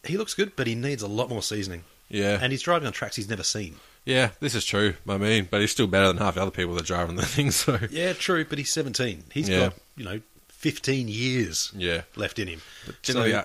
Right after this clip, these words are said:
Speaker 2: you haven't seen many people go out and then come back and do anything, though. I think maybe Kobayashi would be the last one who had that season out with Ferrari.
Speaker 1: Mm.
Speaker 2: Um, um, who was the other one? Was it De Boer from,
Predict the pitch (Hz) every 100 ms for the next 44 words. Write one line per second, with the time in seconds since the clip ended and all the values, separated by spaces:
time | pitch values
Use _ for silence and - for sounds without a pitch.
0 | - 127 123 113 107 98 101 95 98 98
1 | 92 95 101 95 95 - 92 87 92 90
2 | 87 87 92 90 92 92 90 - 98 90
3 | - 101 98 92 90 90 92 101 95 90
4 | 92 - 98 95 95 92 - 92 90 -
5 | 92 95 95 98 - - - _ - 92
6 | 92 90 92 92 87 _ - - - -
7 | - - _ _ _ _ 87 90 90 90
8 | 90 90 _ _ _ _ _ _ 107 113
9 | 113 104 107 92 85 87 87 87 92 92
10 | 107 120 117 - 95 92 90